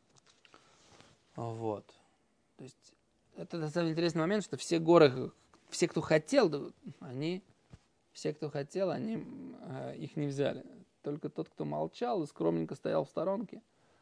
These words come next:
того взяли. На самом деле, вот с точки зрения,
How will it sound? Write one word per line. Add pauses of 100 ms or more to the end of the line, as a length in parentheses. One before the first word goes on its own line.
(720)
того
взяли.
На
самом
деле,
вот
с
точки
зрения,